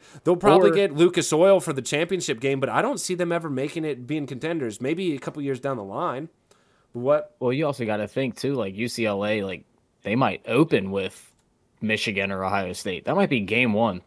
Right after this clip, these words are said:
Speaker 2: Like, that might just be curtains.
Speaker 1: Well,
Speaker 2: As soon as the season starts,
Speaker 1: some
Speaker 2: you might just have a loss.
Speaker 1: so, yeah,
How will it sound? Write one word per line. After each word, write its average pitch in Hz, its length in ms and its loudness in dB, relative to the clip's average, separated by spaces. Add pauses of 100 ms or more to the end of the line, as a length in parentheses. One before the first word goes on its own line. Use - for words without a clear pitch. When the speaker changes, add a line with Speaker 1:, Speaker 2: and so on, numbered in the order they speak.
(100)
Speaker 2:
Like, 95 120 -6
that 139 140 0
might 147 160 0
just 101 180 -8
be 90 260 -10 (320)
curtains. 95 720 -6 (500)
Speaker 1:
Well, 220 300 4
Speaker 2:
As - 60 -6
soon 165 160 2
as 107 120 0
the 101 40 -4
season 143 300 2
starts, 90 320 -6
Speaker 1:
some 214 140 2
Speaker 2:
you - 20 2
might 117 140 0
just 110 120 -4
have 113 120 2
a 104 40 -2
loss. 120 300 2
Speaker 1:
so, - 380 -2
yeah, 143 240 -2